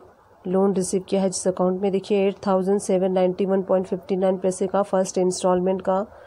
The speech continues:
पेमेंट हो गया है। यहाँ पे आप narration type कर दीजिए, "Being amount paid for installment first"। तो first installment की entry हो चुकी है। इसी तरीके से second installment की एंट्री हम करेंगे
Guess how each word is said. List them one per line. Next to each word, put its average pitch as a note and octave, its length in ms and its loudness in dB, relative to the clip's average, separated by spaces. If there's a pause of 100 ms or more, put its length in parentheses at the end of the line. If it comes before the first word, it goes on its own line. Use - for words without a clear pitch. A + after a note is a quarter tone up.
(260)
पेमेंट F#3 340 2
हो F#3 80 2
गया F#3 200 2
है। F#3+ 120 2
यहाँ F#3+ 140 0
पे F#3 200 2
आप F3+ 260 0 (400)
narration F3+ 380 2
type F#3 220 2
कर F#3+ 120 0
दीजिए, F#3+ 340 0
"Being G3+ 280 2
amount F#3 420 2
paid G#3 220 2 (1700)
for F#3+ 160 6
installment F#3+ 760 2
first"। F3 280 0 (2000)
तो F#3+ 380 2
first G#3+ 340 2
installment G#3 680 2
की G#3+ 100 0
entry G3+ 300 0
हो G3+ 120 2
चुकी G3 280 -6
है। G3+ 60 4
इसी G#3 180 0
तरीके G3+ 340 0
से G#3 140 -4
second G3+ 440 0
installment F#3+ 600 0
की G#3 80 -2
एंट्री G3 260 -2
हम G3 120 0
करेंगे G3 500 0